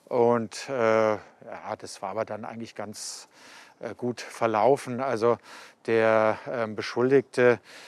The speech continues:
ähm, war dann, äh, auch einsichtig und, äh, hat ein Geständnis abgelegt, hat uns auch den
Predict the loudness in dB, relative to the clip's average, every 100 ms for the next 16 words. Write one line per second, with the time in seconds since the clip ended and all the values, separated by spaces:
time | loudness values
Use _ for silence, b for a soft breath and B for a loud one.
0 | B -8 -2 -2 -4 -8 -8 -10 -8 -2
1 | 0 2 0 -4 -8 -10 -10 -10 -12 -4
2 | 0 0 0 -2 0 0 0 0 -10 -8
3 | -6 -4 -6 -8 -4 0 0 0 -2 -6
4 | -8 -8 -6 -6 -6 -8 -6 -4 -2 -2
5 | -4 -12 B B B B _ -8 -8 -10
6 | -10 -10 -12 -10 -10 -8 -8 -8 -8